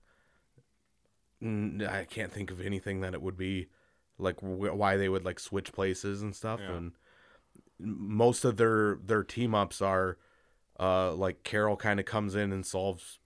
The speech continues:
Speaker 1: the problem that
Speaker 2: <laughs>
Speaker 1: Kamala's dealing with.
Speaker 2: Yeah.
Speaker 1: 'Cause, and, like, Kamala's like, "Oh my God, you're so great."
Speaker 2: That's what I was wondering the whole time,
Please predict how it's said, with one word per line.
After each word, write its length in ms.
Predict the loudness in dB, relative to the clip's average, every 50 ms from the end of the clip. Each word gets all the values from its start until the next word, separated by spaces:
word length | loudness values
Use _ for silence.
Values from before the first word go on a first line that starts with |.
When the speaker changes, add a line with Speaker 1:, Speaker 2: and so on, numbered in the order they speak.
| _ -6
Speaker 1:
the 100 | -6 -4
problem 460 | -2 -2 0 0 2 0 0 0 4
that 160 | 6 6 6
Speaker 2:
<laughs> 20 | 6
Speaker 1:
Kamala's 480 | 6 6 6 6 6 6 6 4 4
dealing 340 | 4 4 4 4 2 2 2
with. 140 | 2 2 0
Speaker 2:
Yeah. 160 | 0 -2 -4 -6 -10 -16 -20 -20 _ _ _ 0
Speaker 1:
'Cause, 240 | 0 2 2 2 2 2
and, 180 | 2 2 2
like, 160 | 2 0 0
Kamala's 420 | -2 0 2 4 4 6 4 4 2
like, 140 | 0 0 0
"Oh 80 | 2
my 140 | 2 2 4
God, 260 | 4 6 4 4 4
you're 100 | 2 0
so 200 | 0 2 2 2
great." 420 | 2 2 2 2 4 2 0 -2 -6 _ _ _ _ _ _ _ _ _
Speaker 2:
That's 160 | 0 0 4
what 140 | 6 6 8
I 40 | 8
was 140 | 8 6 6
wondering 360 | 4 4 4 4 4 4 2
the 80 | 2 2
whole 180 | 2 0 0 0
time, 460 | 0 0 2 2 2 0 -4 -8